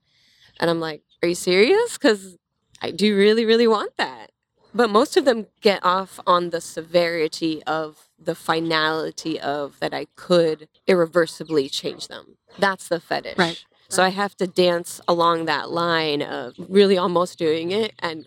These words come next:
Speaker 1: kinda not, doing it.
Speaker 2: When did you discover these <laughs> proclivities?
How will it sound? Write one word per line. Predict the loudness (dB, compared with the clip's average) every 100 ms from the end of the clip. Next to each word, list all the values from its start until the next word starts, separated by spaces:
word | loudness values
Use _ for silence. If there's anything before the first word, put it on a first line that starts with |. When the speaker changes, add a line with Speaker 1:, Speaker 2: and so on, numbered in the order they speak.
| _
Speaker 1:
kinda | -8 -8 -10
not, | -14 -20 _ _ -18
doing | -16 -16 -16 -16
it. | -20 -20 _ _ _ -20 2
Speaker 2:
When | 2
did | 4 2
you | 2
discover | 2 0 -4 0 2 2 0
these | 0 -2 -2
<laughs> | -2
proclivities? | -2 -2 -6 -2 0 -2 -4 -12 -18 -20